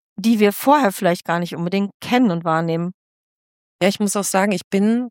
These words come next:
Speaker 2: gar nicht, also wie gesagt, ich bin nicht in das Gespräch rein mit, das Spiel wird's aus meiner Sicht auf jeden Fall. Aber im ersten Moment hättest du mich direkt vor unserem Gespräch gefragt, wie viel Prozent glaubst du, Yobibo wird der Sieger?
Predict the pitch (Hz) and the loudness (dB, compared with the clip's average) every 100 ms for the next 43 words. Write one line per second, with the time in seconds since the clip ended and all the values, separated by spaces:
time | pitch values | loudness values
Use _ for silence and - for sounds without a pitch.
0 | - 170 196 214 - 175 - 143 175 170 | -2 0 0 -4 -4 -4 -6 -4 -2 2
1 | 180 269 - - - - 202 208 220 214 | 0 0 -8 -12 -14 -2 2 4 2 0
2 | 196 - - - 208 - 190 185 180 - | -4 -6 -10 -4 -4 2 2 2 0 -4
3 | - 185 185 - 214 190 185 180 175 180 | -6 -4 -4 0 2 2 2 0 -2 0
4 | 180 180 170 165 185 190 175 - 185 226 | 0 -2 -4 -6 -6 -4 -4 -4 -2 -2
5 | 320 _ - _ _ _ _ _ _ - | -6 _ -20 _ _ _ _ _ _ -4
6 | 180 196 180 160 208 - 247 240 233 233 | 0 0 0 0 -2 -2 -2 0 0 0
7 | 202 208 226 - 208 202 - - 160 185 | 0 -2 -2 -2 0 0 -4 -12 -4 0
8 | 240 - - - _ - 202 202 202 185 | 0 -2 -10 -20 _ -2 -2 0 -2 -4
9 | 190 180 - - 185 170 - - 156 151 | -4 -4 -6 -4 -4 -4 -8 -8 -4 -2
10 | - _ _ _ _ _ _ _ - _ | -4 _ _ _ _ _ _ _ -20 _
11 | _ _ 165 220 254 208 214 196 190 175 | _ _ 0 4 4 4 2 2 2 2
12 | 175 190 175 - 165 170 175 165 165 156 | 0 -2 -4 -2 0 0 0 0 -2 -2
13 | 190 | -2